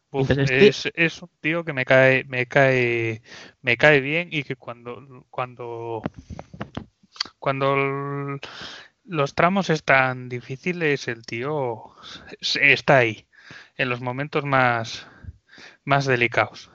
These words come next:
Speaker 2: La verdad es que tenemos un campeonato del mundo de rallies apasionante, ¿eh? Es una pena, eh, este año, pero los coches de ahora son, son, son como los Grupo B de mi época. Y
Speaker 1: Son casi prototipos, más que,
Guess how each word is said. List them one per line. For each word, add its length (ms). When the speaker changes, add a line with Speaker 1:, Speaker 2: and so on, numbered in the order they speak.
Speaker 2:
La 140
verdad 220
es 80
que 100
tenemos 500
un 100
campeonato 340
del 60
mundo 180
de 40
rallies 240
apasionante, 680
¿eh? 80
Es 140
una 140
pena, 480
eh, 140
este 200
año, 300
pero 720
los 180
coches 280
de 60
ahora 440
son, 720
son, 800
son 240
como 180
los 100
Grupo 260
B 120
de 80
mi 140
época. 400
Y 480
Speaker 1:
Son 180
casi 280
prototipos, 720
más 200
que, 380